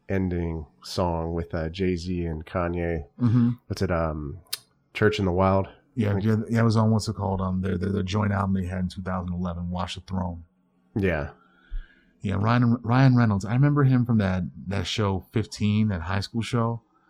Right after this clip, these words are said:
Speaker 2: I remember watching it as a kid when it used to sh-, when it used to come on Nickelodeon back when I was in elementary school.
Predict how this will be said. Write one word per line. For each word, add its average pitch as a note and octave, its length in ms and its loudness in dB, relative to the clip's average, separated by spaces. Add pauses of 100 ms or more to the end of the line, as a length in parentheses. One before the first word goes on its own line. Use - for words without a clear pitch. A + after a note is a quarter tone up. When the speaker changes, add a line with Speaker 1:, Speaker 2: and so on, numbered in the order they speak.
(260)
Speaker 2:
I - 60 -12
remember B2 200 4
watching G#2+ 380 2
it - 20 0
as G2+ 140 -4
a E2+ 40 -8
kid A2 280 0
when F#2 100 2
it F2+ 60 0
used F#2 160 0
to F2 40 -10
sh-, E2+ 120 -8
when G#2 200 2
it G2+ 60 4
used G2+ 180 0
to G2+ 60 -6
come G#2 140 -2
on F#2 160 2
Nickelodeon F#2+ 580 -2
back E2+ 160 -6
when F#2 80 -2
I F2+ 60 -4
was F2+ 100 -6
in F2+ 80 -2
elementary F2+ 420 -4
school. D#2 400 -12